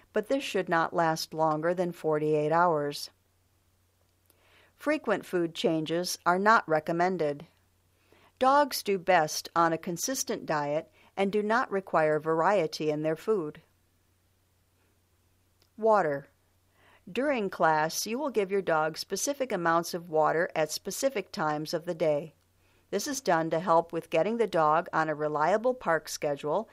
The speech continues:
and ensuring that the dog will sleep through the night.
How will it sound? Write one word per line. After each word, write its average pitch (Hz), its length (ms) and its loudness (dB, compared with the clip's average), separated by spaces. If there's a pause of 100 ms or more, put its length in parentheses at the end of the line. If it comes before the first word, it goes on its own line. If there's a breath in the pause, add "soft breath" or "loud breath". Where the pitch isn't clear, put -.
(340 soft breath)
and 254 260 0
ensuring 175 560 -2
that 170 140 -4
the 165 60 -6
dog 160 360 2
will 151 140 -4
sleep 165 380 -8
through 156 160 -4
the 151 100 -2
night. 156 500 -2